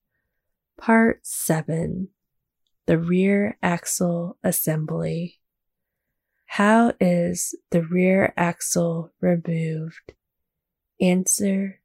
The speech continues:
number seventy-seven. Jack up car and remove rear wheels as instructed in answer number eighty-nine. Take out the four bolts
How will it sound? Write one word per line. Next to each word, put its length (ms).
number 480
seventy-seven. 1400
Jack 380
up 260
car 640
and 200
remove 680
rear 360
wheels 640
as 340
instructed 880
in 300
answer 840
number 560
eighty-nine. 1040
Take 360
out 400
the 120
four 640
bolts 640